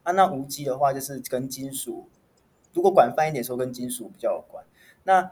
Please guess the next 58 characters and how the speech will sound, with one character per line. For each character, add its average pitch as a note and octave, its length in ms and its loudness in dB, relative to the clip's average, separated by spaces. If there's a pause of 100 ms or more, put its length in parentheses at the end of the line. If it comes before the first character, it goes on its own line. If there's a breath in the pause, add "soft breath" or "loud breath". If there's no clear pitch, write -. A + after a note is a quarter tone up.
(120)
分 E3+ 160 2
析 F3 160 0
化 E3 200 8
学 B2 100 -4
就 C#3+ 100 -2
比 B2 80 -4
较 C3 60 2
简 B2 240 -10
单， A2+ 160 -10
就 C#3 280 -2
比 - 140 -20
较 B2+ 140 2
像 C3 180 -6
是 C3+ 200 -10
可 A#2+ 120 -10
能 A2 200 -8
做 C3 200 -6
水 A2+ 220 -6
质 A2+ 180 -12
分 A#2 240 -8
析 A2+ 240 -10
啊， A2+ 140 -4
或 C3 100 -6
是 B2+ 140 -12
你 A#2+ 80 -8
要 A#2+ 140 -2
怎 A2+ 100 -18
么 G2 100 -16
去 - 140 -16
做 A#2+ 220 -8
那 A2+ 80 -6
些 A2+ 340 -8 (140)
信 D3+ 240 -4
赖 C#3+ 120 4
区 B2 220 -6
间 A#2+ 280 -4
什 A2+ 120 -10
么 G#2 80 -8
什 G#2 100 -12
么 G#2 80 -10
计 A#2 200 -8
算 G#2 260 -4
那 F#2 80 -18
一 G2 60 -16
些。 - 200 -14 (200)
然 C#3 200 -4
后 C#3 460 2 (220)
最 D#3+ 140 0
后 D#3+ 60 0
是 E3 140 -4
物 E3+ 100 -2
理 B2 100 -4
化 C3 200 2
学， - 220 -14 (280)
物 C4+ 80 -2
理 F3 80 4
化 F#3 200 6
学 A2+ 400 -6